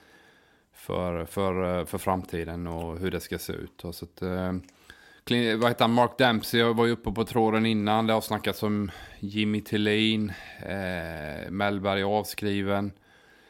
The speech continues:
Eh, interna lösningen då, klart ekonomiskt, eh, det bästa för, för Blåvitt. Slippa köpa loss en tränare. Eh, Dempsey har ju kontakt till exempel med Molde. Då ska du hämta honom. Och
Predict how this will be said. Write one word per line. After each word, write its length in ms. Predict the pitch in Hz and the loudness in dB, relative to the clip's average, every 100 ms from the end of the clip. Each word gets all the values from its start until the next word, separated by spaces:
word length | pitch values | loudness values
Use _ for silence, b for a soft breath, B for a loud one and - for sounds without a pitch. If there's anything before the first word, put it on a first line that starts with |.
| b b b _ | b b b _
Eh, 460 | - 95 90 92 110 | -12 -8 -8 -4 -4
interna 480 | 101 120 107 107 | 4 6 6 4
lösningen 540 | 104 113 110 - 107 107 | 4 4 2 0 2 4
då, 140 | 107 | 2
klart 320 | 107 104 104 | 4 2 2
ekonomiskt, 800 | 107 107 110 104 98 101 - - | -2 0 0 2 2 -2 -6 -4
eh, 140 | 107 104 | -2 0
det 120 | 104 | 0
bästa 520 | 101 104 - - 101 | 0 0 -2 -4 -4
för, 220 | - 104 | -2 -4
för 160 | 95 107 | -2 -4
Blåvitt. 520 | 101 107 104 101 101 | 0 0 2 -2 -4
Slippa 460 | - 101 - 98 95 | -6 -4 0 0 0
köpa 320 | - 107 95 101 | -4 -4 0 2
loss 300 | 104 - 104 | 0 0 -2
en 100 | 98 | 0
tränare. 680 | 104 104 101 98 98 101 101 B B B B B | 2 2 2 2 2 0 -2 B B B B B
Eh, 460 | - 98 92 92 92 | -10 -8 -6 -6 -6
Dempsey 600 | 90 92 107 101 - 107 | -6 0 0 0 -2 0
har 120 | 104 | 0
ju 60 | 104 | 0
kontakt 360 | 101 98 92 | -2 -2 -2
till 80 | 107 | -4
exempel 340 | 98 110 101 | -2 -4 -2
med 120 | 101 104 | -2 2
Molde. 360 | 104 104 98 | 2 2 -2
Då 80 | 95 | -4
ska 140 | - | -4
du 80 | 104 | -2
hämta 340 | 104 104 - 98 | -2 -2 -2 -2
honom. 480 | 104 101 95 98 | -2 -2 -2 -2
Och 140 | 101 | -4